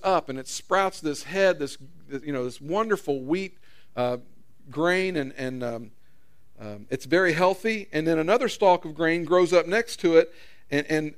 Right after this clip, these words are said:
it's scraggly and worn, and it doesn't look good. It doesn't look healthy. It doesn't look, you know, there's nothing right about it.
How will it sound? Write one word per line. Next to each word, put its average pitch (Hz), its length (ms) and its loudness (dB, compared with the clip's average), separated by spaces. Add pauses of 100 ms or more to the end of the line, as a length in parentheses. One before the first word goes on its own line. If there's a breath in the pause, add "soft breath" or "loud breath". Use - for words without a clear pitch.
(140)
it's - 200 2
scraggly 185 720 2
and 143 180 -2
worn, 170 340 0
and 139 80 -4
it 123 80 -8
doesn't 160 320 4
look 156 220 0
good. 160 260 4
It 127 60 -10
doesn't 151 280 0
look 147 180 0
healthy. 160 400 0
It 135 140 -4
doesn't 156 200 2
look, 147 140 -4 (100)
you 139 120 -10
know, 139 80 -6
there's 131 140 -8
nothing 151 320 -4
right 143 240 2
about 127 300 -2
it. 127 120 -4